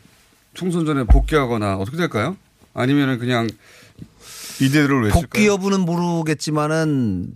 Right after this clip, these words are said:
Speaker 2: 지금 신당 창당은 자유한국당하고 통합하는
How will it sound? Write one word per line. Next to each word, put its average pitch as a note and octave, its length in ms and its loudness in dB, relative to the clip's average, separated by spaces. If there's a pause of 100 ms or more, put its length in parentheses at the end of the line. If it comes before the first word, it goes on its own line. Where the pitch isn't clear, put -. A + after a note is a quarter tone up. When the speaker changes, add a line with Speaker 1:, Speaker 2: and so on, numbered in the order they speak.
(140)
Speaker 2:
지금 C#3 560 0
신당 G3+ 280 0
창당은 D#3+ 760 0
자유한국당하고 C#3+ 640 0
통합하는 C3+ 920 0